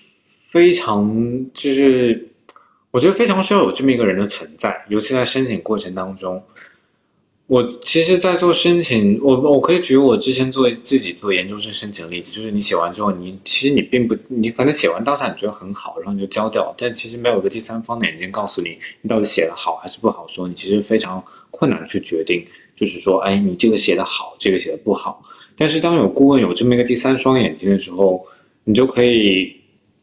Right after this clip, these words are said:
非常清楚地知道，就是，哦，原来我这个写是不对的，然后这样写是有问题的，商学院是不要的。然后包括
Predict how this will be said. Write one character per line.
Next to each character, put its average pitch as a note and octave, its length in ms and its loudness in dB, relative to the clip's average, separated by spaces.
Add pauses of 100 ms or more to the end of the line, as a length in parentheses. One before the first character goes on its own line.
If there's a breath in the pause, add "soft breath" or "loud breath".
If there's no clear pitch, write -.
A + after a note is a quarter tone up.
(120)
非 D3+ 180 2
常 A#2 180 0
清 C3+ 220 4
楚 C3 160 0
地 E2+ 60 0
知 A2 140 -2
道， G#2 120 4
就 G2 100 0
是， F#2 240 0 (260 loud breath)
哦， G#2 120 4
原 G2 140 6
来 B2 80 2
我 F#2 100 2
这 G#2 80 0
个 A#2+ 60 2
写 F#2 160 -2
是 - 100 -8
不 - 100 -14
对 C#3 220 4
的， - 80 -6 (800)
然 A2+ 160 0
后 C#3 400 4
这 D3 120 -2
样 C#3+ 140 2
写 - 140 2
是 - 160 0
有 G2 40 6
问 C3+ 200 4
题 F#2+ 100 -6
的， E2+ 60 -8
商 B2 200 0
学 B2 100 0
院 B2 100 2
是 B2 80 0
不 G#2+ 120 0
要 D#3 220 2
的。 - 80 -10 (560 soft breath)
然 A#2+ 120 2
后 D3+ 300 4
包 F3+ 280 2
括 C#3 360 4